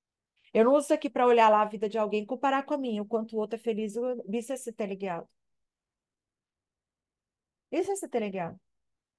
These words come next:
O que vai, é, manter você prisioneiro de padrões é você manter o foco, o olhar naquilo que te prende.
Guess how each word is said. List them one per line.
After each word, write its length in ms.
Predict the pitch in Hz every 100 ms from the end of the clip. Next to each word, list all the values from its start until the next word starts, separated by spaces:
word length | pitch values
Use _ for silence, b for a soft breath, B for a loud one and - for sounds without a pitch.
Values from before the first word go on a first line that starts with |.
| _ _ _ _ _ _ _ _ _ _
O 100 | 220
que 140 | 220
vai, 560 | 240 254 269 285 254 220
é, 220 | - 226
manter 340 | 220 233 233 247
você 580 | 233 233 247 226 208 208
prisioneiro 640 | 226 226 208 214 247 233
de 100 | 196
padrões 880 | 202 202 175 233 277 247 202 - - _ _ _ -
é 180 | 190 202
você 640 | 190 208 - 208 208 196
manter 300 | 196 202 233
o 60 | 233
foco, 420 | - 233 269 -
o 60 | 202
olhar 520 | 196 214 247 233 185 _ _ _ _ _ _ _ _ _ _
naquilo 440 | - 196 202 262 262
que 100 | -
te 180 | - -
prende. 560 | 226 226 226 196 170